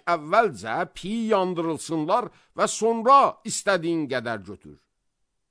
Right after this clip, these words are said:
Xidmətçi cavab verərdi: "Xeyr, gərək indi verəsən, yoxsa zorla götürərəm."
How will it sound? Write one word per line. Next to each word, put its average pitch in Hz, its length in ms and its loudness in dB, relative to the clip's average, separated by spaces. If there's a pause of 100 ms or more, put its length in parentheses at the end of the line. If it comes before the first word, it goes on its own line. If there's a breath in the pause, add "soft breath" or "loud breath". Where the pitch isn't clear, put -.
(420)
Xidmətçi 131 460 -8
cavab 123 340 -6
verərdi: 113 380 -6 (180)
"Xeyr, 135 500 -2
gərək 147 440 -6
indi 220 240 -2
verəsən, 202 520 0 (220 soft breath)
yoxsa 185 380 2
zorla 233 440 6
götürərəm." 143 640 -2